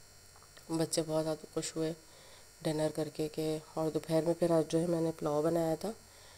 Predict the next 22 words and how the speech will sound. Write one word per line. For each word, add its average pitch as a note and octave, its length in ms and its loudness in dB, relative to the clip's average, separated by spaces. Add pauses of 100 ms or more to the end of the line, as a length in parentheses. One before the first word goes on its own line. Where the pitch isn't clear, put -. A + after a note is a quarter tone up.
(240)
और D3+ 220 -2
वो D#3 180 0
जर्दे D#3 280 4
वाली D#3+ 220 2
सेवई D#3+ 340 0
होती E3 240 2
वो E3 120 0
बनाई D3 280 -2
थी। - 120 -12
तो - 80 -2
आज D3 140 0 (140)
बच्चों D3+ 240 0
का E3 120 0
संडे D3+ 360 -2
था D#3+ 260 -2
तो, D3+ 360 -4 (880)
अ, D3+ 160 0
बहुत D3 200 0
अच्छे D3+ 200 -2
तरीके D3+ 380 0
से D#3+ 160 0
आज D3+ 60 0